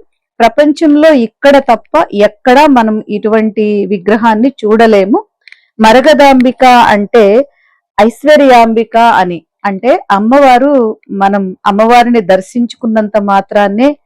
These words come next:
మనకి ఐశ్వర్యాన్ని కలుగచేసేటటువంటి తల్లిగా ఇక్కడ నెలకొని ఉంది. అంతేకాకుండా సహజంగా ఎక్కడ ఈ చూసినా మనం ఆలయంలో ఈశ్వరునికి ఎడమ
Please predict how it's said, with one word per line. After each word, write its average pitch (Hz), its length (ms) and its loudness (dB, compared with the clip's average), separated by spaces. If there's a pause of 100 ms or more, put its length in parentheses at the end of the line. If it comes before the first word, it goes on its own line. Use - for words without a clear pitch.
(300)
మనకి 208 300 -2 (120)
ఐశ్వర్యాన్ని 240 800 0
కలుగచేసేటటువంటి 196 960 -4 (100)
తల్లిగా 226 420 0 (220)
ఇక్కడ 196 220 -6 (140)
నెలకొని 220 400 0 (100)
ఉంది. 202 220 0 (600)
అంతేకాకుండా 240 680 0 (420)
సహజంగా 302 480 2 (320)
ఎక్కడ 294 280 0 (400)
ఈ - 20 -6 (140)
చూసినా 247 420 -4 (260)
మనం 226 200 -2 (220)
ఆలయంలో 233 480 2 (160)
ఈశ్వరునికి 285 540 -2 (140)
ఎడమ 226 180 2